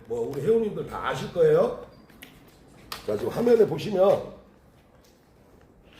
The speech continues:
자, 좀만 계셔보세요. 좀 화면이 조금 느리-,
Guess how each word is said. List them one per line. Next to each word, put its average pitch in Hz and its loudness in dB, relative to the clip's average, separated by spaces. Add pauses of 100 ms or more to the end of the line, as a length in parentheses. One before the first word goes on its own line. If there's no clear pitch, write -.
(1900)
자, 110 2
좀만 226 2
계셔보세요. 165 4
좀 170 -4
화면이 233 -6
조금 147 -8
느리-, 165 -6